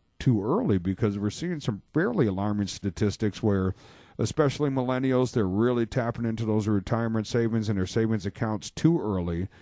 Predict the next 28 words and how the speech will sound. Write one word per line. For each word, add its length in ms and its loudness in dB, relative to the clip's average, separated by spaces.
They're 140 2
not 340 0
letting 320 0
those 240 4
grow. 640 4
You 120 -2
know, 240 0
you, 180 -4
you 340 -2
really, 320 2
I 60 0
think 220 -2
you 100 2
mentioned 380 -2
it, 280 0
Brad, 400 -4
you 140 -2
know, 140 -2
about 300 -2
paying 280 -2
yourself 480 -2
first. 340 -2
You 60 -2
wanna 320 -2
put 260 2
that 240 -2
percentage 600 2
in 200 4